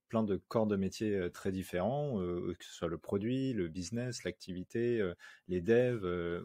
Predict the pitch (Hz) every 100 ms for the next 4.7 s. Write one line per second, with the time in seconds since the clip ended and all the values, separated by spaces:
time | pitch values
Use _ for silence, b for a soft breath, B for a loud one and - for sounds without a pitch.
0 | 90 90 90 - 95 95 90 85 87 -
1 | - 92 87 - 135 156 b b b 87
2 | 90 135 135 98 87 98 107 98 107 -
3 | 135 95 101 - 185 92 - 107 98 87
4 | 87 90 95 101 95 85